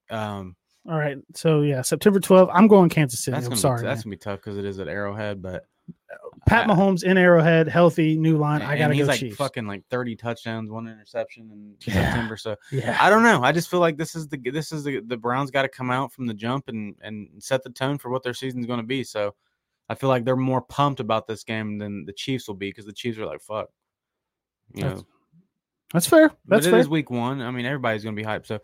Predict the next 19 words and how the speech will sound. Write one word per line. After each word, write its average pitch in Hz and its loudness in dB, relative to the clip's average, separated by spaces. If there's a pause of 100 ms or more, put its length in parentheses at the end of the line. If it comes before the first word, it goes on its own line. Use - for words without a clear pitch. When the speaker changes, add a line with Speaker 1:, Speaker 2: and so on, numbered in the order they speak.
(300)
Speaker 1:
I 165 6
have 190 4
the 160 -4
Browns. 120 -2 (360)
Speaker 2:
All 143 -4
right. 151 2
So 147 0
I 175 6
got 180 6
Kansas 165 2
City, 156 4 (420)
um, 131 0 (380)
in 277 8
a 247 6
close 180 6
one. 139 0
I 156 -2
think 180 0
that 160 2